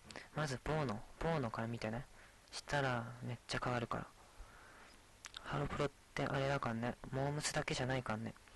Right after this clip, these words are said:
キュートとかベリーズ工房とかあるからね。うん、いらっしゃい。いらっしゃい。半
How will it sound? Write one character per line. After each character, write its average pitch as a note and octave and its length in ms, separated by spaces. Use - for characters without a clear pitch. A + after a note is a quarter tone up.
キ - 180
ュ - 40
ー - 20
ト C#3 140
と C#3+ 100
か B2 140
ベ B2 120
リ C3 100
ー C3 40
ズ - 100
工 C#3 180
房 A2+ 100
と - 120
か - 120
あ B2 100
る A#2+ 80
か A2 100
ら A2 80
ね。 B2 140
う - 20
ん、 - 140
い B2+ 60
ら C3+ 60
っ - 40
し - 100
ゃ C3+ 40
い。 - 60
い - 20
ら - 60
っ - 40
し - 120
ゃ - 20
い。 - 100
半 D3+ 140